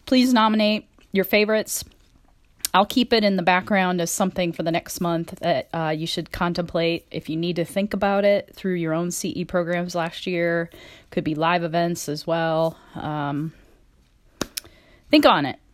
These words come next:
and then nominate your favorites. It's really important to support those who are supporting our postgraduate education and opportunities to niche, to be valuable, to dispense the indispensable.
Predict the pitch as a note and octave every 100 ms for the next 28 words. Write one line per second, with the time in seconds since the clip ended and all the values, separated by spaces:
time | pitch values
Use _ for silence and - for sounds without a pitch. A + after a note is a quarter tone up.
0 | - F#3+ F#3 F3+ F#3+ A#3 A#3+ A#3+ G#3+ A3+
1 | G#3 D3 - - - - G3+ G#3 G#3+ B3
2 | B3 A2 - - - F#3 F3+ - F#3+ -
3 | F#3 F#3 - F3+ F#3+ F#3+ F#3+ F#3+ - G3+
4 | F#3+ - E3+ E3+ - E3 F#3+ F3+ F3+ F3
5 | F#3 G3+ G#3 - F#3+ - F3 E3+ F3 E3+
6 | D#3+ E3 E3+ - E3+ D#3+ - E3+ D#3+ -
7 | F3 E3+ D#3+ E3+ D#3+ - - - - -
8 | - G#3 F#3 G3 G3 - - - G3 -
9 | - F3+ D#3+ E3+ D#3+ D#3+ F3+ E3+ D#3 A#2
10 | - - E3+ F3 - - A3+ B3 D4 D4+
11 | - - - - - - - - - -
12 | - F#3+ E3+ D3+ - C#3 C3 - A#2+ F2